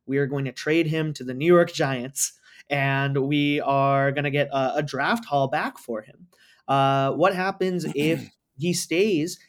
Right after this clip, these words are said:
Speaker 1: and they go and draft, you know, uh, one of the top receivers, J-, J S N or, or someone else from, from this draft? Like,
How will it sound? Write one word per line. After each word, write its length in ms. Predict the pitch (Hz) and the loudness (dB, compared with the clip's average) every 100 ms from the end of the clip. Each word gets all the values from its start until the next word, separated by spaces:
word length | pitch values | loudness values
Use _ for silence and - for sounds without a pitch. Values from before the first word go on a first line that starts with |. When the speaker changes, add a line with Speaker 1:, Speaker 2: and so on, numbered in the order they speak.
| _ | _
Speaker 1:
and 400 | 147 156 156 160 - | -2 0 -2 -4 -2
they 140 | 160 | 0
go 220 | 147 165 | 0 0
and 140 | 180 165 | 0 -2
draft, 560 | 127 160 165 151 - - _ | -4 -4 -4 -6 -12 -20 _
you 100 | 139 | -2
know, 340 | 143 139 139 | 0 0 0
uh, 140 | 127 131 | -2 -6
one 180 | 147 160 | -4 -2
of 80 | |
the 60 | 156 | -4
top 300 | - 151 151 | -4 -4 -4
receivers, 600 | 143 - 170 156 139 135 | -4 -4 -2 0 0 -2
J-, 220 | - 120 | -8 -6
J 240 | 139 151 156 | -2 0 0
S 180 | 151 | -2
N 380 | 151 147 147 147 | -4 -2 -2 -2
or, 180 | 135 123 | -4 -4
or 180 | 135 135 | -2 -2
someone 320 | - 170 160 | -2 -2 0
else 240 | 151 160 - | 0 0 -2
from, 240 | 143 139 | -8 -8
from 180 | - 147 | -8 -8
this 160 | 151 | -8
draft? 380 | - 226 151 - _ - | -6 -8 -8 -10 _ -6
Like, 180 | 170 165 | -4 -4